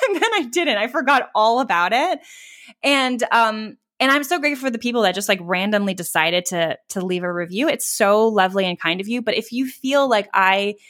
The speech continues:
give back to your life at all in, in terms of marketing,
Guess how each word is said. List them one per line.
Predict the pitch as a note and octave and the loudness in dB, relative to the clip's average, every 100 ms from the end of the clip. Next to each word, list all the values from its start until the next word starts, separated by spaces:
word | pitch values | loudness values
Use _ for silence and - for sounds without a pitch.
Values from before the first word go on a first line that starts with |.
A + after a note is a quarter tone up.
| _ - | _ -6
give | F#3+ G#3+ F#3 | 0 0 4
back | F3+ G3 - | 2 2 -2
to | A3 | -2
your | F#3+ | -2
life | E3+ E3 G#3 - | 0 -2 -2 -6
at | - E3+ | -4 2
all | D#3+ G3 - - | 4 4 2 0
in, | G3+ F#3+ - G3 | -2 -2 -6 -8
in | G3 F#3+ | -4 -4
terms | G3 F#3+ | -4 -6
of | F#3+ F#3 | -4 0
marketing, | E3+ F3 E3 A3+ | -2 0 0 0